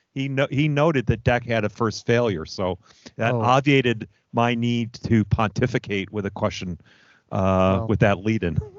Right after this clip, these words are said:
Speaker 2: well, I guess the question is,
Speaker 1: My,
Speaker 2: when you
Speaker 1: my,
Speaker 2: look
Speaker 1: my,
Speaker 2: back
Speaker 1: much to the chagrin of our,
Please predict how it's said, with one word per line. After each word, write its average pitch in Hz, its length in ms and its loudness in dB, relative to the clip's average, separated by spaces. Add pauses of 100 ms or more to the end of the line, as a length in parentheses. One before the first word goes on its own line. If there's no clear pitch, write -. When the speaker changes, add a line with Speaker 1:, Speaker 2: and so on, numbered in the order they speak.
(220)
Speaker 2:
well, 160 100 0
I 175 40 0
guess 202 180 0
the 214 120 -2
question 143 400 0
is, 131 140 2
Speaker 1:
My, 127 100 4
Speaker 2:
when 127 120 0
you 143 160 -4
Speaker 1:
my, 139 140 4
Speaker 2:
look 151 120 0
Speaker 1:
my, 147 180 4
Speaker 2:
back 104 120 0
Speaker 1:
much 151 280 2
to 151 120 4
the 127 140 -2
chagrin 120 440 2
of 107 160 -2
our, 104 240 -2